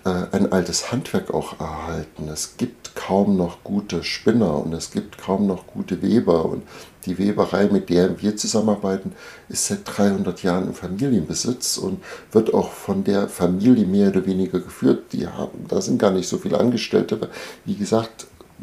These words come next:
das trifft ja auch andere Handwerksberufe, keiner mehr diese Berufe ausüben will. Es ist aber wichtig, dass diese Berufe am Leben bleiben, äh,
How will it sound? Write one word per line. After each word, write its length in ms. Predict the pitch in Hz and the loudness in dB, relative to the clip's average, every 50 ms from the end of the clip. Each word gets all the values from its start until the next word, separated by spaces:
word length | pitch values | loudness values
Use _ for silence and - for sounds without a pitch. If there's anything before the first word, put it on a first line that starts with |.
| - 196 180 | -16 -12 -4
das 320 | - - - - - - | -4 -2 0 0 -2 -4
trifft 300 | - - - - - - | -6 -10 -10 -8 0 2
ja 60 | 98 | 2
auch 120 | 95 - - | 2 4 2
andere 300 | 101 117 127 - - 98 | 2 2 2 2 2 2
Handwerksberufe, 760 | 98 98 - 101 95 - - - - - - 110 - - - - - - - - - - - - | 2 2 2 0 -2 -2 -6 -8 -8 -6 -6 -6 -6 -6 -10 -10 -12 -16 -16 -18 -18 -18 -12 -10
keiner 320 | - - 95 95 98 95 | -4 -2 -2 -2 -2 -2
mehr 160 | 92 95 92 | -2 -4 -4
diese 240 | - - 90 - - | -4 -6 -10 -10 -10
Berufe 340 | - - - - - - - | -10 -8 -8 -8 -4 -2 -4
ausüben 400 | - - - - - 82 82 - | -4 -4 -8 -10 -6 -6 -4 -4
will. 100 | 76 69 | -4 -6
Es 140 | - - - | -4 -4 -4
ist 160 | - - - | -2 0 0
aber 220 | 92 85 85 85 | 2 2 2 0
wichtig, 320 | 208 214 - - 208 - - | 0 -2 -2 -4 -8 -8 -8
dass 160 | - - - | -12 -12 -10
diese 200 | - 87 85 85 | -8 -8 -8 -8
Berufe 400 | - - - 95 95 - - - | -10 -12 -10 -10 -8 -6 -6 -6
am 140 | - 85 78 | -6 -4 -2
Leben 300 | 82 90 98 110 101 - | 0 0 2 2 2 0
bleiben, 400 | - 80 73 71 - 85 78 - - - - - - - - - | 0 -2 -2 -2 -4 -6 -8 -10 -14 -18 -18 -18 -18 -14 -6 -2
äh, 320 | 80 82 82 82 78 73 | 0 2 2 2 0 -2